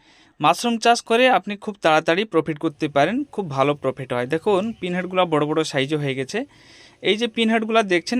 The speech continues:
এইগুলো আজকে বিকালবেলার দিকে ফুটতে শুরু করবে আর রাত্রিবেলা এইগুলা ফুটে যাবে।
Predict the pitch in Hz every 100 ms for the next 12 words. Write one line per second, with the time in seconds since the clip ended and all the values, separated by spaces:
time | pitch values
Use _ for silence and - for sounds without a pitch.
0 | 254 170 185 202 214 190 208 190 170 170
1 | 165 160 156 147 131 - 151 165 147 156
2 | 143 135 139 226 220 147 147 - 160 151
3 | 135 131 185 262 - _ _ _ - -
4 | 135 127 120 123